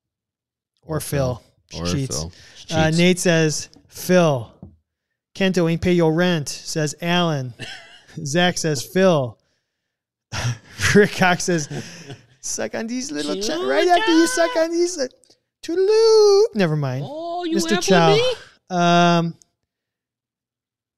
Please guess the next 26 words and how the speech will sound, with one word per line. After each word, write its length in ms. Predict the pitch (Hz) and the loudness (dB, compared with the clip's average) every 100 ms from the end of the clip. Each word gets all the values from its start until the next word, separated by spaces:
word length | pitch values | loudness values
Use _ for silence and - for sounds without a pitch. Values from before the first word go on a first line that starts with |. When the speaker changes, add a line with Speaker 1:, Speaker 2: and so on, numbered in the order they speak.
| _ - | _ -10
Speaker 1:
not 240 | 165 180 | -6 -4
Speaker 2:
She's 80 | 160 | 0
Speaker 1:
Doug. 320 | 170 170 170 | 4 4 2
Speaker 2:
a 40 | 165 | -4
nice 340 | 151 143 - | -10 -12 -14
lady. 380 | 113 101 90 - | -12 -12 -12 -8
Speaker 1:
Not 260 | 175 175 160 | -2 -2 0
Doug, 200 | 170 151 | 0 0
the 80 | |
du-, 260 | 143 151 156 156 | -2 0 -2 -4
drug 260 | 156 151 | -4 -4
dealer. 240 | 143 139 139 | -2 -4 -4
He 140 | 147 | -6
screwed 320 | - - 143 | -6 -6 -4
up 140 | 139 - | -6 -8
the 100 | 131 | -10
drugs. 680 | 135 131 127 - - - _ _ _ - | -6 -6 -6 -8 -10 -12 _ _ _ -4
Alan, 360 | 170 170 175 160 | 2 2 2 2
roofies, 400 | 165 160 143 - | 0 0 -4 -2
people. 380 | 143 139 131 135 | -4 -2 -4 -4
Roofies 380 | 139 143 143 123 | -6 -4 -6 -6
bad 260 | 135 131 | -6 -6
for 120 | - 120 | -8 -12
<laughs> 120 | 120 | -10
athletes. 540 | 113 - 156 - - _ - _ _ _ 160 | -8 -2 -2 -2 -10 _ -20 _ _ _ -6
Yeah. 260 | 160 135 | -4 -4